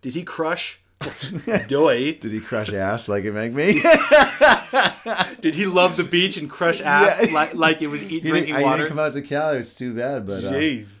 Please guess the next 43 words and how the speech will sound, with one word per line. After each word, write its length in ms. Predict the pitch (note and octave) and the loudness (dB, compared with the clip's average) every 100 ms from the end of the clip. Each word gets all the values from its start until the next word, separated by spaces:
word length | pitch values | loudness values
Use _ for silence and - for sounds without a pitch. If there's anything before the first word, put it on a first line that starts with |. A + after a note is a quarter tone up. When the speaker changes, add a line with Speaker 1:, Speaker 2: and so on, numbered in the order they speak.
| - | -10
Speaker 2:
but 200 | A2 A2+ | -10 -4
Lord, 280 | B2+ B2 | -2 -2
and 160 | G#2+ A2 | -2 -6
then, 80 | G#2+ | -8
so 140 | A2+ | -8
this 180 | G#2 A#2 | -8 -6
Speaker 1:
Look 80 | D#4+ | -4
Speaker 2:
is 60 | D#4+ | 0
Speaker 1:
at 20 | |
the 40 | A#3+ | 0
Speaker 2:
me. 40 | |
Speaker 1:
smirk. 480 | - F#3 E3+ E3+ E3+ | -2 0 4 4 2
I 40 | |
love 160 | F#3 A3+ | -6 -6
the 80 | B3 | -8
smirk 400 | - B3 B3+ C#4+ | -10 -10 -2 0
Speaker 2:
Oh, 40 | |
he's 60 | - | 2
Speaker 1:
on 40 | G#3 | 0
Speaker 2:
got 60 | |
that 100 | E3 | 0
Speaker 1:
his 100 | C3+ | -2
Speaker 2:
little 200 | C#3 C#3+ | -2 -2
smirk 380 | C#3+ F#3 G#3 F#3 | -2 0 2 2
Speaker 1:
Oh, 40 | D3+ | 2
Speaker 2:
going. 140 | D3+ | 0
Speaker 1:
dude, 80 | G#3 | 0
that's 180 | A3 A#3 | 0 -2
a 40 | |
pro 380 | G#3 - G#3 F#3+ | -8 -6 -4 -4
smirk. 560 | F#3+ G3+ G3+ D3 - - | -6 -8 -6 -6 -8 -12
Speaker 2:
And, 320 | A2+ A2 G#2+ | -8 -6 -4
uh, 260 | A2 G2+ G2 | -4 -4 -4
and 160 | A2 A2+ | -6 -6
then 140 | A2+ | -6
this 180 | A2+ A2+ | -8 -10
is 120 | A2 | -10
me 440 | A2 G#2+ G#2+ G#2 F2 | -8 -6 -6 -8 -12
when 180 | G2+ | -12
I'm, 280 | G#2 G#2 G#2+ | -10 -10 -10
when 100 | G#2+ | -10
I'm 120 | A2+ | -8
older. 280 | C3 D3 F2 | -8 -8 -12